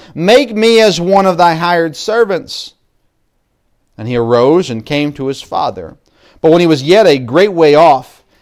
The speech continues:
his father saw him and had compassion and ran and, and, uh, uh, fell on his neck and kissed him. And the son said unto him, "Father, I have sinned against heaven and in thy sight, and am no more worthy to be called thy son."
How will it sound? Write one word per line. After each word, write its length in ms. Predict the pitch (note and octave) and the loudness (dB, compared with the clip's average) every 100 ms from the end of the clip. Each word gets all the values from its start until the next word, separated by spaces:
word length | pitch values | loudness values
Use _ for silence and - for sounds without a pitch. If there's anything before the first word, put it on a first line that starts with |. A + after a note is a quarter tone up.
| _ | _
his 200 | C#3 B2+ | -8 -6
father 420 | - E3+ E3 C3 | 2 4 4 0
saw 380 | - - F3 E3+ | -4 -2 0 -2
him 320 | A#2 A2+ A#2 | -4 -8 -6
and 80 | B2 | -6
had 200 | C3 A2 | -8 -8
compassion 640 | A2+ B2+ D#3+ D#3 - B2+ | -12 -4 -4 -4 -6 -10
and 160 | A#2 A#2 | -8 -4
ran 320 | D3 E3 C3+ | -2 -2 -4
and, 140 | A#2 - _ _ | -8 -12 _ _
and, 260 | B2 B2 A#2+ | -6 -4 0
uh, 40 | |
uh, 440 | B2 B2 B2 A#2 A#2 | 2 2 2 2 0
fell 280 | A#2 F3+ F#3 | 2 4 6
on 120 | D#3 | 2
his 180 | B2 B2+ | -2 -2
neck 260 | D#3 D#3 | 0 0
and 160 | A#2+ A2+ | -6 -8
kissed 320 | - F3 - | -6 -6 -6
him. 300 | C3 A#2+ B2 - _ - | -6 -6 -6 -16 _ -12
And 100 | C#3 | -6
the 100 | C#3+ | -4
son 360 | B2+ - G3 G3+ | -4 0 0 0
said 160 | G3 F3+ | -2 -2
unto 160 | E3+ | 0
him, 140 | E3+ D#3 | 0 0
"Father, 420 | F#3 F#3 G3 E3+ | 2 2 4 4
I 60 | |
have 120 | D#3+ C#3+ | 4 2
sinned 280 | - G3+ | -6 -6
against 260 | F#3 D#3 C3 | -6 -8 -6
heaven 360 | E3 F#3+ D#3+ C#3+ | -2 -2 -2 -4
and 100 | D3 | -4
in 100 | F3 | -2
thy 140 | D3+ | -2
sight, 420 | - F#3+ F#3+ D#3+ - - | -2 0 0 -2 -10 -10
and 100 | D3 | -2
am 120 | D#3 E3 | 0 2
no 120 | G#3+ | 2
more 220 | G#3+ F3+ | 4 2
worthy 420 | E3 F#3+ B3+ G#3+ | 4 4 4 2
to 80 | E3 | -4
be 100 | D#3 | -6
called 280 | D#3 D3 C3+ | -4 -4 -2
thy 160 | C3+ | -4
son." 560 | C3 - D#3 C#3 B2 A#2 | -6 -6 -4 -4 -8 -14